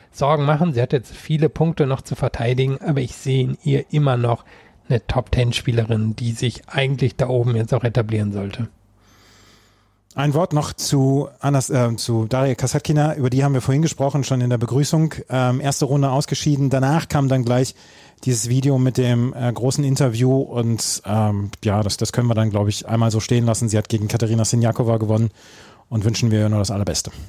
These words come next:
Speaker 1: Ja, genau. Wen wir allerdings schon noch erwähnen können, ist natürlich Andrea Petkovic,
Speaker 2: Ja.
Speaker 1: die so ein bisschen hier der Star auch des Damenturniers neben Konterweit war. Dann Pech hatte, sich im Viertelfinale verletzt zu haben.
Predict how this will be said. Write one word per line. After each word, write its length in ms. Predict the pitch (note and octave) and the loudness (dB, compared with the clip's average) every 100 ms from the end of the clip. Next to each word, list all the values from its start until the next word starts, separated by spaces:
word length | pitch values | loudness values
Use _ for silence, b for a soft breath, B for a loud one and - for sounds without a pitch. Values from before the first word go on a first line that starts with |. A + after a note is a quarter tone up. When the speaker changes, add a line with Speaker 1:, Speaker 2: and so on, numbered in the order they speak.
| B B _ - | B B _ -4
Speaker 1:
Ja, 240 | F3 G#2 - | -2 -2 -4
genau. 320 | D3+ A2 G2+ | -4 -2 -4
Wen 200 | A2 B2+ | -2 0
wir 160 | B2+ B2+ | 2 0
allerdings 480 | B2+ B2 C3 A2+ - - | 0 0 -2 -4 -14 -4
schon 180 | D#3 | 0
noch 80 | D#3+ | 2
erwähnen 280 | C#3+ C3+ C3 | 2 2 0
können, 100 | A#2+ | -2
ist 140 | A#2 B2 | -6 -8
natürlich 180 | - | -6
Andrea 240 | A#2 A#2 A2+ | -6 -4 -4
Petkovic, 640 | - - - A#2+ C3 - - | -4 -2 -2 0 0 -2 -4
Speaker 2:
Ja. 100 | C3+ B B _ | -4 B B _
Speaker 1:
die 40 | |
so 140 | - C3+ | -6 -4
ein 60 | |
bisschen 180 | A#2 C3+ | -2 0
hier 100 | B2+ | 2
der 140 | A#2+ | 2
Star 480 | A2+ - A2+ A#2 A#2 | -2 -4 -4 -4 -2
auch 80 | G#2+ | -4
des 180 | - A2+ | -4 -4
Damenturniers 760 | A#2+ B2+ B2+ - A#2 A#2+ B2 | -2 0 0 0 0 0 0
neben 180 | B2 A#2+ | -2 -2
Konterweit 500 | - B2 B2 A#2+ A#2 | 0 0 2 2 0
war. 260 | B2 C3 C3+ B B B | 2 2 0 B B B
Dann 140 | B - | B -8
Pech 260 | - A2 - | -2 0 2
hatte, 340 | A2 A#2 G#2+ - _ | 0 0 -2 -6 _
sich 360 | - A#2+ G2+ - G3 B3+ | -4 -4 -4 -6 -10 -2
im 160 | C3+ | -2
Viertelfinale 580 | A#2+ C#3 C3 C#3 A#2 A#2 | 0 -2 0 0 0 0
verletzt 380 | C3+ B2+ B2+ - | 0 0 -2 -2
zu 160 | A#2 | -4
haben. 300 | B2+ C3 C#3 | -2 0 0